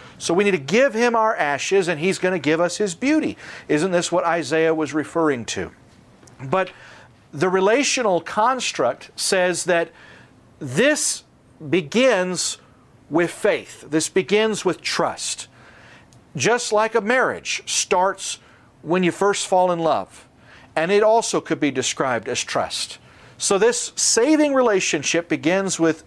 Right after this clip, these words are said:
faith and trust, and then it is ratified and secured or sealed through certain rites of covenant.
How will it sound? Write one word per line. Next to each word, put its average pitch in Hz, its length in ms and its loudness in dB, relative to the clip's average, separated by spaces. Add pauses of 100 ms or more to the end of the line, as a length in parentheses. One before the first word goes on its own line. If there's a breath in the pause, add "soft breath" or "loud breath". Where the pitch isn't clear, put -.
faith 175 420 0
and 185 140 -4
trust, - 480 -4 (420 loud breath)
and 175 280 0
then 226 240 2
it 214 220 2
is 175 340 0
ratified 139 960 0
and 156 180 -4
secured 175 760 0
or 170 240 0
sealed 165 720 0 (460 loud breath)
through 208 500 0
certain 185 640 -2
rites 196 440 -2
of 180 180 -4
covenant. 147 560 -6